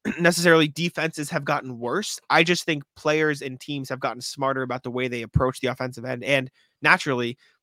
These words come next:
players are just more talented. Like, there is more room for players to improve on the offensive end than defensive end, because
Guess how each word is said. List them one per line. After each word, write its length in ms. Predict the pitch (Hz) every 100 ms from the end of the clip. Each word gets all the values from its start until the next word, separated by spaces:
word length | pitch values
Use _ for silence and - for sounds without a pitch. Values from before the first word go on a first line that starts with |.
| -
players 320 | 190 185 196
are 100 | 180
just 220 | 175 170
more 140 | 151 147
talented. 440 | 156 151 139 120
Like, 160 | 135 139
there 160 | 175 180
is 140 | 160
more 280 | 170 202 175
room 340 | 156 180 175
for 140 | 160 147
players 360 | 170 165 156
to 120 | 156
improve 600 | 139 139 - 180 170 151
on 160 | 139 143
the 80 | 143
offensive 440 | 143 147 139 135
end 140 | 139 131
than 140 | 123
defensive 380 | - 156 147 127
end, 180 | 127 127
because 360 | 135 151 131